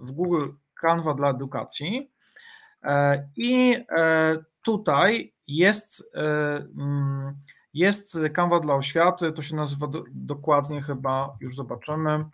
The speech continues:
O, jest. I tutaj, e, popatrzcie, można spokojnie się zarejestrować. Mianowicie,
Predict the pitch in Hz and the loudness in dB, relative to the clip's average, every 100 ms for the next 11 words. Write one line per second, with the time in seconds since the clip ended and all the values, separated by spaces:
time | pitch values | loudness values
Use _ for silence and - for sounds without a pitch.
0 | _ _ _ _ _ _ _ - - - | _ _ _ _ _ _ _ -14 -14 -20
1 | _ - 185 170 135 - - _ _ - | _ 2 6 6 4 -4 -12 _ _ -14
2 | 143 233 240 220 196 - 160 160 156 151 | -8 2 6 8 6 0 -2 2 2 0
3 | - - 160 180 185 - 190 175 160 143 | -4 -8 0 0 0 0 2 2 2 0
4 | 165 180 185 - 165 - 170 170 165 160 | 2 2 0 -2 -4 2 2 2 0 0
5 | 160 160 - 151 147 143 123 151 151 151 | 0 -2 -4 0 -2 -2 -2 0 2 0
6 | 143 143 156 131 127 - - 131 131 135 | -2 0 2 2 -2 -14 -14 -10 -8 -8
7 | 160 165 147 | -2 0 0